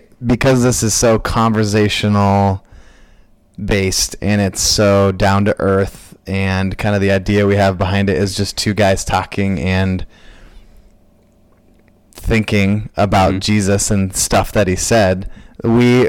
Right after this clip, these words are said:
Speaker 1: just wanna maintain that general conversation. And so every night that we do this, we're gonna have some sort of drink. It could be water, since, you know, if you're
Speaker 2: <laughs>
Speaker 1: sick and, you know, or some hot tea.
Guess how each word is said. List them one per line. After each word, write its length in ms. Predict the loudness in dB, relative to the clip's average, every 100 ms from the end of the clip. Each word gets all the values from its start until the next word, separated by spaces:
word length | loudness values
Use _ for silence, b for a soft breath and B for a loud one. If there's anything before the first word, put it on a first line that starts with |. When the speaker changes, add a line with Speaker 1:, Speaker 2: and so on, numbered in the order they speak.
| 0
Speaker 1:
just 240 | -2 0 2
wanna 200 | 2 4
maintain 600 | 2 2 0 0 0 2
that 360 | 2 2 -2 -2
general 400 | -2 2 0 0
conversation. 760 | 0 0 2 2 0 -2 -2
And 240 | -2 -2 -2
so 440 | 0 2 2 0 B B B B
every 360 | -2 0 2 2
night 400 | 2 2 0 -4 _
that 220 | -2 0 2
we 140 | 0
do 220 | 0 0
this, 260 | 0 0 0
we're 200 | -2 0
gonna 160 | -2 0
have 420 | 0 -2 -6 -18 -10
some 240 | -4 -2
sort 220 | 0 0
of 60 | 0
drink. 320 | 0 -2 -4
It 100 | -4
could 240 | -4 -2
be 340 | -2 0 0 -2 b b b b b -4
water, 480 | 2 2 2 0 -4 -12
since, 580 | -4 -4 -4 -8 -12 -6
you 100 | -2
know, 160 | 0 0
if 140 | 0
you're 100 | 0
Speaker 2:
<laughs> 200 | 0 0
Speaker 1:
sick 380 | 0 0 -4 -8 B B B B B B B
and, 220 | 0 2
you 80 | 2
know, 160 | 2
or 60 | 2
some 180 | 0 -2
hot 400 | -2 -2 -4 -6
tea. 420 | -2 0 0